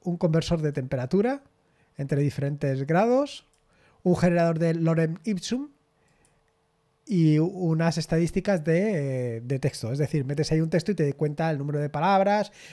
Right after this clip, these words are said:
el número de caracteres, el número de líneas, etcétera, etcétera. Y ya está.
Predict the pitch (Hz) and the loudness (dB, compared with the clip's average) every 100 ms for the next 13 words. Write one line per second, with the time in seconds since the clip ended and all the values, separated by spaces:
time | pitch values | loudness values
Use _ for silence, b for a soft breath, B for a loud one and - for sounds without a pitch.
0 | 127 135 143 147 143 143 156 156 208 202 | -10 -6 -4 -2 -2 -2 -2 2 4 4
1 | 202 160 147 156 156 160 190 190 196 139 | 2 0 -2 -2 0 2 0 0 -2 -4
2 | 139 117 113 110 139 175 _ _ _ 165 | -8 -8 -8 -8 -8 -8 _ _ _ 2
3 | - 175 - 220 156 | 4 4 2 -2 -4